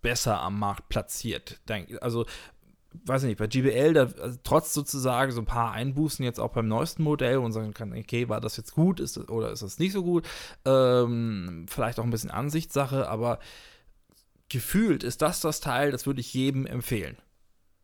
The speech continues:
Jetzt nicht bedingungslos, aber du kannst den nicht kaputt machen und der ist für draußen genauso gut geeignet wie drinne.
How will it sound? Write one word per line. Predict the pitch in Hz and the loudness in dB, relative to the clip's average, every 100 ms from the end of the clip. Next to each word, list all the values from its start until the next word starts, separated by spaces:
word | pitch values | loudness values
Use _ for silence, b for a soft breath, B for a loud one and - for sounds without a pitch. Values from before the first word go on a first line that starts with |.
| _ _ _ _ _ _ _ | _ _ _ _ _ _ _
Jetzt | 127 - | -8 -2
nicht | 127 - | -4 -4
bedingungslos, | 165 208 277 262 - 202 190 - | -2 -2 0 -2 6 6 6 2
aber | 135 131 113 - | 4 4 2 -6
du | - 131 | -8 -2
kannst | 135 127 | 0 0
den | 104 | -4
nicht | 107 | -2
kaputt | 127 165 240 | 0 2 0
machen | - 165 175 170 | 2 0 2 -2
und | 151 127 123 | -2 -2 0
der | 110 | 0
ist | - | -2
für | 117 | -2
draußen | 110 123 160 - 143 | 2 2 2 0 0
genauso | 120 117 123 | 0 0 0
gut | 120 120 | -4 -6
geeignet | 120 156 - 104 120 117 107 | -8 -8 -8 -4 -4 -6 -8
wie | 104 | -8
drinne. | 120 131 | -4 -2